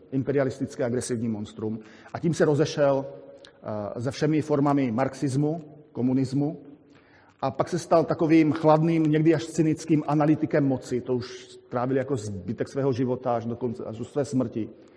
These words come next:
v osmdesátých letech, to znamená padesát let posledních svého života, jako analytik mezinárodních vztahů z mocenského hlediska. A byl jeden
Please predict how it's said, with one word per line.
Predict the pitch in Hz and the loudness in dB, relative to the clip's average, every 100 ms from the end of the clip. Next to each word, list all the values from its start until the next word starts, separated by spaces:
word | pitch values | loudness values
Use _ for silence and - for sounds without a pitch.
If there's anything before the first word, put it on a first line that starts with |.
| - _ | -20 _
v | - | -10
osmdesátých | 113 117 123 127 139 | -4 -4 -2 -2 -2
letech, | 123 117 113 | -4 -4 -6
to | - | -8
znamená | 113 113 | -8 -8
padesát | 110 120 - 127 | -4 -6 -2 -2
let | 117 117 | -2 -4
posledních | 113 - 113 117 - | -10 -10 -8 -8 -8
svého | 123 120 | -6 -4
života, | 113 113 113 | -2 -4 -4
jako | 120 147 139 | -2 -2 0
analytik | 143 139 131 139 120 | 2 2 0 -2 -2
mezinárodních | 127 127 135 135 131 | -2 0 0 0 -4
vztahů | - 123 117 117 - - - - | -4 -4 -2 -4 -6 -18 -20 -14
z | - | -8
mocenského | 120 139 127 156 147 | -4 -4 -2 0 2
hlediska. | 135 127 - 123 107 117 - - - _ _ _ _ - _ _ _ _ _ _ _ _ _ | 4 2 0 -4 -4 -8 -20 -20 -20 _ _ _ _ -20 _ _ _ _ _ _ _ _ _
A | - | -4
byl | 135 143 | 2 4
jeden | 143 135 139 131 | 6 4 2 2